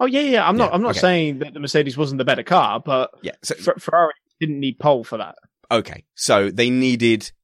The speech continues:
Speaker 2: an early, uh, track advantage, and they needed track position. Um, Singapore isn't a track where you're going to be rewarded for having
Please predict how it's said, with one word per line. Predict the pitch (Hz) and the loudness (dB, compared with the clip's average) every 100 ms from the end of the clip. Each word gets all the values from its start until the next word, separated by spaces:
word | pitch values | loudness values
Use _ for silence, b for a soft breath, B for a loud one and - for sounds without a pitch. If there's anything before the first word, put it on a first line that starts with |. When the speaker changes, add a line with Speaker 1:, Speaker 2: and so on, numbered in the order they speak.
| - | -6
Speaker 2:
an | 107 - | -6 -2
early, | 113 107 104 104 98 95 92 92 - | 0 0 0 0 0 0 -2 -6 -6
uh, | 82 80 78 76 78 _ - 71 65 | -6 -6 -6 -8 -14 _ -20 -20 -8
track | - - - | -4 -2 -4
advantage, | 95 78 71 78 | -8 -8 -8 -4
and | 110 120 | 0 0
they | 113 127 | 2 0
needed | 131 120 101 | 2 0 -2
track | - 107 - | -2 -4 -4
position. | 113 90 - - - B B B B | -6 -4 -6 -8 -12 B B B B
Um, | 104 107 104 - _ _ | 0 0 -2 -10 _ _
Singapore | - - 156 151 131 104 - | -2 2 2 0 -2 -2 -2
isn't | 123 120 123 | -4 -2 -6
a | 101 | -6
track | - 78 78 - b b - | -4 -4 -6 -12 b b -8
where | 95 92 92 87 | -2 2 2 2
you're | 85 92 | 0 -2
going | 95 90 | -2 -2
to | 90 - | -4 -4
be | 87 85 82 73 | -4 -4 -8 -4
rewarded | 101 107 117 110 73 76 82 b b b | -4 4 4 4 2 -4 -6 b b b
for | - - 87 | -12 -4 -2
having | 98 92 90 90 | -2 -4 -4 -6